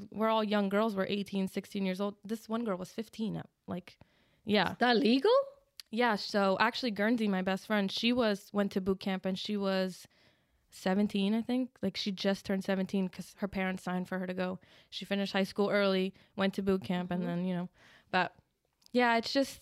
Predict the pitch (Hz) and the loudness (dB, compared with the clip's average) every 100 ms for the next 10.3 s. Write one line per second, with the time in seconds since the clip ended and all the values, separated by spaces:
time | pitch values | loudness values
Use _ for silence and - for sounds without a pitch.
0 | - - - 202 202 214 233 208 208 208 | -20 -14 -2 -2 2 0 0 -2 0 2
1 | 233 254 254 226 226 202 214 208 190 - | 4 2 2 2 4 4 4 4 0 -2
2 | 214 202 208 208 196 185 180 190 175 180 | 0 2 2 2 2 0 0 -2 0 0
3 | 185 - 196 185 180 190 190 180 175 165 | -2 -6 -4 0 0 0 -2 -2 -4 -8
4 | - _ - 202 202 214 262 262 247 226 | -18 _ -4 -2 2 2 4 4 2 2
5 | - 233 220 180 - 214 214 - 208 208 | 2 2 2 0 -2 0 0 0 -2 0
6 | 202 185 185 - 202 196 175 - 220 226 | -2 -4 -4 0 0 0 -4 -4 -2 0
7 | 208 185 180 214 240 185 190 180 196 226 | 0 0 0 0 2 2 0 -2 -2 -2
8 | 226 226 _ - - _ - 190 180 180 | -2 -6 _ -20 -20 _ -8 -4 -2 -4
9 | 175 - - 208 180 170 170 - 175 170 | -6 -12 -12 -8 -4 -4 -4 -4 -6 -4
10 | 175 180 | -6 -8